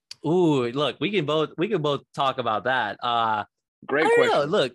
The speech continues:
Speaker 1: listen, we're bringing the mustache back. Um, this is, this is pre Top Gun. I don't know what's going on. Everyone's like, "Oh, so you like Top Gun?" I haven't even seen it. All right. This has nothing to do with Top Gun. I've been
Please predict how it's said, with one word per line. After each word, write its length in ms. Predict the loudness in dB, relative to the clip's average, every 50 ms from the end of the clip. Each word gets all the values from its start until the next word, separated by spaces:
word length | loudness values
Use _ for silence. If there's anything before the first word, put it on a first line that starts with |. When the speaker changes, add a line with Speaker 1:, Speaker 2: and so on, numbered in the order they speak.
| _ -4
Speaker 1:
listen, 380 | -2 -2 -2 -2 -4 -4 -2
we're 100 | -2 -4 -2
bringing 280 | -2 -4 -2 -2 -2
the 80 | -2 0
mustache 460 | 0 -2 -2 -2 -2 -2 -2 -2 -4
back. 320 | -4 -2 -2 -2 -4 -6 -10 -18 -20 -8 -2
Um, 560 | 0 0 2 2 2 2 0 0 -2 -6 -8 -12 _ _ _ _ _ _ _
this 220 | -4 -4 -2 0
is, 160 | 0 -2 0 0
this 400 | -2 -2 -2 -2 -4 -2 0 0
is 100 | 0 -2
pre 440 | -4 -6 -2 0 0 2 2 0
Top 380 | -2 -4 -2 -2 -2 -2 -2 -2
Gun. 260 | -2 -2 -2 -2 -4 -2
I 120 | -2 0
don't 120 | 0 2 0
know 120 | 0 0
what's 340 | 0 0 0 0 0 -2 -4
going 240 | -2 -2 0 0 0
on. 160 | 0 0 0
Everyone's 320 | 0 0 0 0 0 0 0
like, 120 | -2 -2 -2
"Oh, 140 | -2 -2
so 140 | -2 -2 -4 -2
you 80 | -2
like 180 | -2 -2 -4 -4
Top 260 | -4 -4 -4 -4 -2
Gun?" 140 | -6 -6 -4 -4
I 40 | -4
haven't 140 | -4 -2 -2
even 120 | -2 -2
seen 360 | -2 -4 -2 0 0 0 0 -2
it. 140 | -4 -6 -4 -2
All 120 | 0 2
right. 220 | 2 2 0 -2 -6 _ _ _ _ _ -6
This 100 | -2 0
has 160 | 0 0 0
nothing 240 | 0 0 2 2 2
to 60 | 2
do 160 | 2 0 0 0
with 140 | 0 -2 -2
Top 240 | 0 -2 -2 -2 0
Gun. 180 | -2 -2 0 0
I've 120 | -2 -2
been 180 | -4 -4 -6